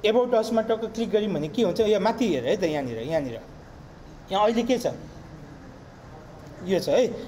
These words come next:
अब मैले यहाँनिर गएर about us-मा मैले click गरेँ भने के देख्छौँ यहाँ? Slash,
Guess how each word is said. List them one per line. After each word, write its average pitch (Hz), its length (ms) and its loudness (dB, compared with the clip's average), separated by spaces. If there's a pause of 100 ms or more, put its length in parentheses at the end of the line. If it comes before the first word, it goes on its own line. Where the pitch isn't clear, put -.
(140)
अब 202 80 6
मैले 233 200 4
यहाँनिर 233 360 4
गएर 220 400 2
about 226 320 4
us-मा 208 180 0
मैले 202 200 -2
click 196 200 -6
गरेँ 202 220 4
भने 151 220 -4 (340)
के 233 100 2
देख्छौँ 214 300 2
यहाँ? 247 160 0 (2250)
Slash, 226 420 2